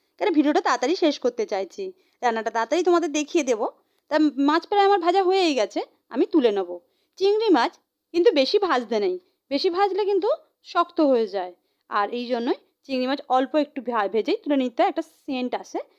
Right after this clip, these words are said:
সেটা তোমরা দেখেই বুঝতে পারবে। তো একটু স্মেল আসে, আর একটু লাল লাল, সামান্য একটু লাল হলেই তুলে নিতে হয়,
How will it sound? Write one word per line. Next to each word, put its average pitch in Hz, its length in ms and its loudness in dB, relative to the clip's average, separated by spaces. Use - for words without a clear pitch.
সেটা 349 120 -6
তোমরা 294 220 2
দেখেই 254 280 -2
বুঝতে 226 280 -4
পারবে। 220 280 -2
তো 269 180 6
একটু 269 180 -2
স্মেল 269 340 0
আসে, 262 260 0
আর 196 140 -8
একটু 226 140 -6
লাল 220 200 0
লাল, 220 200 0
সামান্য 226 300 -6
একটু 240 160 -16
লাল 254 180 -2
হলেই 269 180 0
তুলে 220 220 -4
নিতে 185 200 -6
হয়, 180 200 -12